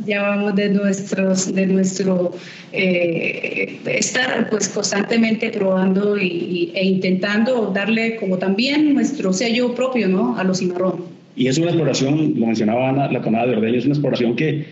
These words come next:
Speaker 2: marca también un camino, una ruta para nosotros, porque el, el desarrollo del sonido hacia la contemporaneidad exige, eh, propuestas, eh, que de alguna manera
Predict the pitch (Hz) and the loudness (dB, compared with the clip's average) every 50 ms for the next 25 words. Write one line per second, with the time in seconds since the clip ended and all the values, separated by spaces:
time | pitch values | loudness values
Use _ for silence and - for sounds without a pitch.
0 | - - - - 131 139 143 170 156 151 139 120 117 139 147 151 156 151 - - | -10 -4 0 0 2 2 2 0 2 2 2 2 2 2 2 2 2 2 2 2
1 | 156 147 151 151 160 175 175 156 - 127 127 139 147 147 151 156 151 151 - 143 | 2 2 2 2 2 2 2 2 2 2 2 2 2 2 2 2 2 2 0 0
2 | 127 117 107 107 107 - - 123 123 123 - - 160 - - - - - - - | 0 2 2 0 0 0 0 0 0 0 0 0 -2 -4 -4 -6 -12 -20 -20 -20
3 | _ - _ _ _ _ - 147 139 147 156 127 143 139 143 139 123 139 131 127 | _ -20 _ _ _ _ -2 0 0 0 2 2 2 2 2 2 2 2 2 4
4 | 127 127 - 127 131 - - - _ _ _ - - - _ - 139 139 131 131 | 4 2 2 0 -4 -8 -12 -20 _ _ _ -20 -20 -18 _ -4 0 2 2 2
5 | 123 135 135 127 127 135 127 127 147 160 165 175 190 196 196 190 185 175 - - | 2 2 0 0 0 0 0 0 0 2 2 2 2 2 2 2 2 2 0 -2
6 | - - - - - 127 123 113 117 120 117 123 143 160 156 147 143 123 120 - | -6 -10 -8 -4 -2 0 0 0 0 2 2 2 2 2 2 2 0 0 0 0
7 | - 110 104 110 113 98 98 107 104 104 104 98 101 104 107 120 127 - - - | 0 0 0 0 0 0 0 0 0 0 0 0 0 0 0 0 0 0 0 0
8 | 143 123 127 131 - - - - - - - - - - - - - - - 110 | 2 2 2 0 0 -2 -6 -8 -14 -18 -20 -20 -20 -20 -20 -20 -12 -6 -2 0
9 | 113 110 110 107 - - 110 113 104 - - 233 233 - - 135 127 131 135 120 | 2 2 2 0 0 0 0 0 0 0 0 0 0 0 0 0 0 0 -2 -6
10 | - - - - - 123 123 117 110 107 98 - - - - 123 113 107 107 107 | -10 -12 -12 -8 -2 0 0 2 2 0 0 -2 -6 -6 -2 0 2 2 2 2
11 | 110 101 98 101 107 113 120 131 139 135 123 113 110 117 117 123 127 127 127 135 | 0 0 0 0 2 2 2 2 2 2 2 2 2 2 2 0 0 0 -2 -4
12 | - - | -6 -10